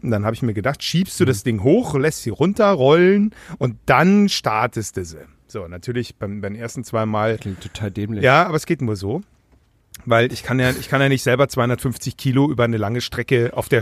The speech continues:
Speaker 1: auf der Sonderlee schieben. Ist ja schlecht. Geht schlecht.
Speaker 2: Nee.
Speaker 1: Äh, jedenfalls, ich also die Hälfte, nicht mal die Hälfte <laughs> von dieser Schräge hochgekriegt, weil das Ding ist einfach scheiße schwer und unhandlich. Du haust dir die ganze Zeit die Fußrasten so in die Knöchel.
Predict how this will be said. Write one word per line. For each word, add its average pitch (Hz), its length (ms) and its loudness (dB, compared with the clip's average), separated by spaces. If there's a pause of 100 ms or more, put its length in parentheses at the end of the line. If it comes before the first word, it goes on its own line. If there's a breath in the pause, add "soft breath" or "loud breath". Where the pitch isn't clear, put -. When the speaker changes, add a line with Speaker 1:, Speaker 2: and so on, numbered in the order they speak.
(160)
Speaker 1:
auf - 140 -6
der 113 420 0
Sonderlee 120 560 2
schieben. 98 600 0
Ist - 100 -20
ja 101 80 -8
schlecht. - 580 -10
Geht - 140 -14
schlecht. - 400 -12
Speaker 2:
Nee. 104 200 -10 (440 loud breath)
Speaker 1:
Äh, 143 240 6
jedenfalls, 190 640 2
ich 175 260 -4
also 143 240 0
die 127 160 0
Hälfte, 127 540 0
nicht 123 200 -6
mal 104 80 -4
die 92 120 -10
Hälfte 101 360 -8
<laughs> 160 180 0 (100)
von 156 80 -2
dieser 120 240 0
Schräge 127 400 0
hochgekriegt, 143 720 0 (400 loud breath)
weil 127 140 4
das 131 180 2
Ding 185 180 2
ist 175 140 2
einfach 156 400 6
scheiße 269 720 2
schwer 220 400 0
und 170 100 -2
unhandlich. 165 540 0
Du 135 100 2
haust 151 180 0
dir 156 60 0
die 127 60 -2
ganze 139 180 -2
Zeit 104 120 -2
die 98 40 -4
Fußrasten 151 540 -6
so 139 100 -6
in 139 120 -6
die 123 60 -10
Knöchel. 143 380 -4